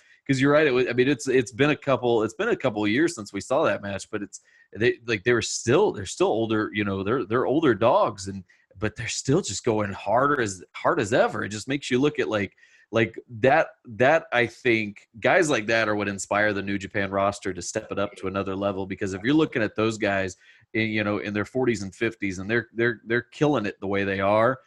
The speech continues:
I mean, it's like those, those guys, the young lions, you know, uh, and then even guys in their thirties, you know, they're, they have no excuse to slow down and no excuse to not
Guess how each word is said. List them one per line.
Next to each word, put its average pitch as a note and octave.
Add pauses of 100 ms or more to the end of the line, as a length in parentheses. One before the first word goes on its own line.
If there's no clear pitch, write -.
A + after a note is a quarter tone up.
(220)
I A2+
mean, A2+
it's A2
like G2 (100)
those, A#2
those A#2
guys, A#2+
the A2
young C3
lions, A#2+
you G2+
know, G2+
uh, G2
and G#2
then A2
even G#2+
guys G#2
in G2+
their F#2+
thirties, G#2 (300)
you -
know, G#2
they're, B2+
they A#2+
have A#2
no A#2+
excuse -
to A2
slow A2
down G#2
and G#2+
no G#2
excuse G2+
to G2+
not G2+